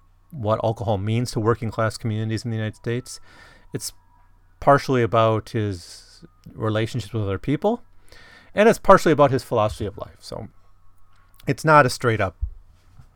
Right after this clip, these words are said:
tale of, of redemption or anything like that, if that's what you're looking for. Now, it is mostly autobiographical. Uh, and I, it's hard to know what he exaggerated or developed on, but I will take everything he writes here as autobiographical.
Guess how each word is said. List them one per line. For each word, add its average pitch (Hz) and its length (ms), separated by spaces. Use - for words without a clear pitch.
tale 101 580
of, 95 540
of 95 160
redemption 95 500
or 98 60
anything 101 240
like - 140
that, 92 240
if - 120
that's - 180
what - 100
you're 95 100
looking 104 220
for. - 260
Now, 185 400
it 202 160
is 240 160
mostly 196 340
autobiographical. 123 840
Uh, 107 200
and 170 120
I, 170 60
it's - 200
hard 214 260
to 185 60
know 180 100
what 151 200
he 160 40
exaggerated 131 720
or 104 120
developed 98 480
on, 156 280
but 104 240
I 151 180
will 147 140
take 107 340
everything 101 320
he 95 80
writes 92 220
here 101 80
as 92 60
autobiographical. - 960